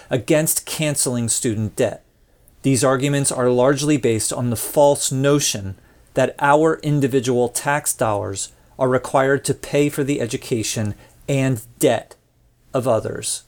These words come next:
To learn more about Sean and his work, you can visit his website at sean c mccoy dot com.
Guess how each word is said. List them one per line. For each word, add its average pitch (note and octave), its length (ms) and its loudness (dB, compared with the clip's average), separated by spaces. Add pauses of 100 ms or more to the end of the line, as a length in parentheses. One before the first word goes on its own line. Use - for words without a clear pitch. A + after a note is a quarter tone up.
(1700)
To E3+ 120 -2
learn E3+ 300 4
more F3 300 4
about C#3 300 2
Sean C3+ 380 0
and B2+ 80 -2
his A#2+ 180 -2
work, C#3 380 0
you B2+ 100 -4
can B2+ 200 0
visit C3+ 300 2
his D3 180 0
website A#2 580 -2
at A#2 180 -6
sean C#3 600 -2
c A#2+ 580 -2
mccoy G#2+ 600 -2 (380)
dot A2 280 -2
com. F2+ 400 -6